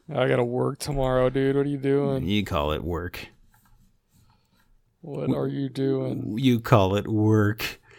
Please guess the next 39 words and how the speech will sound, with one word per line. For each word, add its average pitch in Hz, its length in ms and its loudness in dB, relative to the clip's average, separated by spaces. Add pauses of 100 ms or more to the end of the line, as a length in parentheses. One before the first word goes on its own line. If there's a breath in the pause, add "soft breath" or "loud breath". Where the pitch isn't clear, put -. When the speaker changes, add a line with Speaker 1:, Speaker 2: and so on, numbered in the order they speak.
(540 soft breath)
Speaker 2:
All 107 80 6
right, 104 100 4
now 123 120 6
you 143 120 10
gotta 127 200 8
decompress 113 840 4
and, 92 300 0
and 101 180 0
you 98 100 2
gotta 95 600 0
turn 110 260 6
your, 101 400 2 (300)
your 107 300 4
mind 101 400 2
off 90 300 2
to 101 80 0
everything 90 600 0 (560)
in 113 140 2
the 98 80 0
next - 380 -2 (260)
ten 101 220 2
minutes 101 320 0
and 98 140 -2
fall 95 200 -2
asleep. 104 360 -2 (1080)
You 143 80 6
can 143 160 6
do 123 120 6
Speaker 1:
Probably, 117 140 2
Speaker 2:
it. - 120 -10 (160)
Speaker 1:
probably 190 220 2
Speaker 2:
You - 60 2
can 135 60 -4
do 131 40 2
Speaker 1:
less 143 120 4
Speaker 2:
it. - 100 -8
Speaker 1:
than 151 80 -8
ten 147 220 -2
minutes. - 540 -8